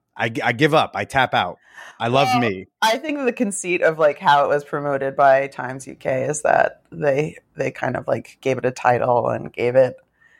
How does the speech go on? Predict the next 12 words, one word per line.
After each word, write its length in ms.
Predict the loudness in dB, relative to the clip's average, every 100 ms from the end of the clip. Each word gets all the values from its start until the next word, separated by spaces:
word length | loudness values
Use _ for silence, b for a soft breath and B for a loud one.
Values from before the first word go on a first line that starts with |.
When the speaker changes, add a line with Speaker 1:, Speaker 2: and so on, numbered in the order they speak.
| b -12
Speaker 2:
imagery 480 | -8 -8 -10 -10 -10
that 120 | -10
made 160 | -12 -10
it 100 | -10
seem 200 | -12 -10
like, 240 | -12 -10
"I'm 140 | -10 -10
so 160 | -12
thrilled 300 | -10 -4 -4
with 120 | -4 -14
being 220 | -14 -12
single." 320 | -12 -10 -6